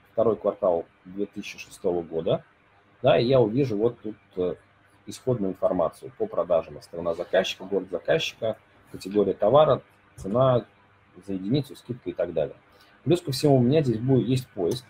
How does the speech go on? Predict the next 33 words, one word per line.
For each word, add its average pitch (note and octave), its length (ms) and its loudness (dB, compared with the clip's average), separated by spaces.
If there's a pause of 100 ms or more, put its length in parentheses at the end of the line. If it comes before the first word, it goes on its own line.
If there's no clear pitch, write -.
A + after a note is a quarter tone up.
то - 80 -8
есть - 120 -8
если A2+ 180 -6
мне A#2+ 180 0
все C3+ 200 -2
данные A2+ 340 2
не G2 80 0
нужны, G#2 360 -2
я F2+ 120 0
могу G2 240 -2
здесь D#2 260 -8
что-то - 240 -20
поискать, G2+ 460 -4
ну, A2+ 80 -2
например, F#2 480 -6
по F#2 80 -6
менеджеру F#2 420 -4 (380)
Пресли. A2+ 460 -2 (1200)
А, A#2+ 280 6
это C3+ 200 2
уйдет C#3+ 340 6
еще D3 260 -4
снова C#3+ 360 8
запрос G#2+ 440 4
на G2 120 -2
источник, D3+ 520 2
но A2+ 140 0
уже A2 320 4
с - 340 -18
фильтром, G2 320 -6
который G2 280 0
я F#2+ 80 4
указал, F#2 500 2